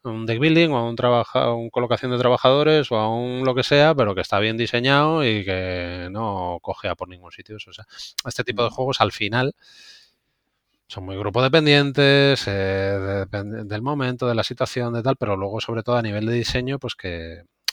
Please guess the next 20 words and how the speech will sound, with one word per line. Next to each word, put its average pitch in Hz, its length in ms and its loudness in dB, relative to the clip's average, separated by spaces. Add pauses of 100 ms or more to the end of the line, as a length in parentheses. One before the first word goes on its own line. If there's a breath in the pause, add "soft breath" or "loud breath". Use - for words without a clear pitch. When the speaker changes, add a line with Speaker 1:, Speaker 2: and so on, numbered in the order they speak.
(180)
Speaker 1:
que - 160 -12
cojea - 280 -12
mucho. 92 260 -12
¿Cuándo 120 240 -2
funciona? 127 640 0
Pues - 200 -20
efectivamente 101 680 -8
la 107 120 -2
experiencia 104 720 -6
es - 120 -8
acojonante 117 760 -4
y 104 80 -4
te - 80 -16
lo 90 80 -10
pasas, 101 960 -6
eh, 95 580 -18
estupendamente 107 720 -6
y 117 60 -4
tal, 107 160 -8
pero, 87 200 -12